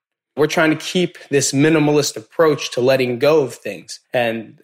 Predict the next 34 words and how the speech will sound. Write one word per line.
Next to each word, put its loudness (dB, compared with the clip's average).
you -12
know, -8
we, -6
I -6
think -2
we 0
had -2
the 0
right 0
processes -2
in 0
mind 2
when 0
we 0
were -2
starting -6
to -18
do 2
it. -4
But -2
then 0
as -2
I -2
started 0
to -2
get 2
rid 2
of 2
things, 0
it 2
got 2
harder 0
and -2
harder -2